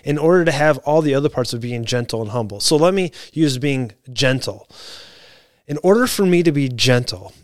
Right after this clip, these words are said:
and, and if you, uh, listen to someone like Jordan Peterson, in order for me to be gentle, I have to be dangerous. What does that mean? Well, if I, let's say I just don't have the ability to inflict violence or whatever the opposite of being gentle is,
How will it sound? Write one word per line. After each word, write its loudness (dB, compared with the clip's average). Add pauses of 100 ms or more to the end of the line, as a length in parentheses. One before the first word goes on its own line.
and, 0
and -2
if -4
you, 0
uh, 2
listen 4
to 2
someone 4
like -2
Jordan 0
Peterson, -6 (680)
in -2
order 6
for 0
me 4
to 4
be 4
gentle, -2 (260)
I 0
have -2
to -6
be -2
dangerous. -4 (400)
What 4
does 0
that 0
mean? -4 (280)
Well, 4
if 2
I, 2 (160)
let's -2
say 4
I 2
just -2
don't 4
have 0
the 2
ability 2
to -2
inflict -2
violence 2
or 2 (120)
whatever 4
the 2
opposite 0
of -4
being -2
gentle 0
is, 2